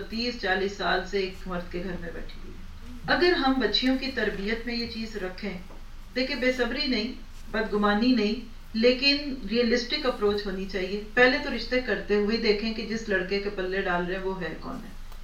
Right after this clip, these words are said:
لیکن اگر ہم نے غلط جگہ کر دیا تو پھر جاتے ہی دیکھ لیں۔ اتنی سمجھ اللہ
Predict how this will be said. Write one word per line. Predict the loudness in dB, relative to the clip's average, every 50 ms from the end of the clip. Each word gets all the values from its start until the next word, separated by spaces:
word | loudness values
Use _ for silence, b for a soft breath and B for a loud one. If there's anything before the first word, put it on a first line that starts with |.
| -12 -12 -10 -4 2
لیکن | 6 8 8 8 8 6 4 6
اگر | 6 6 6 6 4
ہم | 4 4 4 4 4
نے | 4 4 4 6
غلط | 6 6 6 6 4
جگہ | 4 4 4 4 2 4
کر | 4 2 2 2 0
دیا | 2 4 4 4 4 2
تو | 0 -4
پھر | -2 -2 -4 -4 -4 0
جاتے | 2 4 4 4 4 4 4
ہی | 4 6
دیکھ | 4 2 0 0 -2
لیں۔ | -4 -6 -6 -8 B B B B B B B B B 0
اتنی | 0 0 2 2 4 4 4 4 4
سمجھ | 4 6 6 8 8 8 6 6
اللہ | 6 6